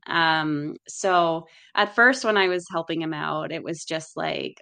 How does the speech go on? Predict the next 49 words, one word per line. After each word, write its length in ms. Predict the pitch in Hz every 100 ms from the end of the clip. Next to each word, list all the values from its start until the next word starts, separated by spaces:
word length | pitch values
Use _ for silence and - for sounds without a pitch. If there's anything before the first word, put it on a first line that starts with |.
| -
"Oh, 200 | 247 247
I'll 160 | 226
set 240 | 240 262 240
up 160 | 226
the 100 | 196
lights 400 | 180 165 170 -
for 140 | - 175
you," 280 | 170 160 160 160 175
or, 200 | 185 165
"I'll 300 | 175 208 220 202 _ 214
move 220 | 202 202
things 280 | 180 170 180
around," 600 | 165 156 156 156 175 -
kind 180 | 175 165
of 80 | 156
thing. 400 | 165 160 160 170 160 _ _ _ _ _ -
And 240 | 185 185
then, 520 | 196 190 190 185 185 175 -
um, 480 | 170 160 156 165 -
because 320 | 214 214 226
in 120 | 226
my 120 | 220 196
mind, 400 | 190 214 208 185
I 120 | 170
was 140 | 170
always 340 | 170 170 170 -
going 260 | 175 160
back 220 | 156 151 -
to 100 | -
work 240 | 165 147 160
in 60 |
events. 540 | 151 160 156 110 - -
So 280 | 160 147
I 140 | 147 165
didn't 240 | 165 160
wanna, 260 | 160 160 156
like, 180 | 160 156
do 140 | 160
too 220 | 156 - 156
much, 440 | 151 151 156 -
like, 160 | 151 151
it 40 |
would 60 | 160
just 200 | 156 156
help 240 | 160 151 151
him 100 | 156
out. 400 | 160 160 165 - _ _ _ _ _ _ -
And 300 | 185 190 175
then 640 | 190 190 185 180 180 175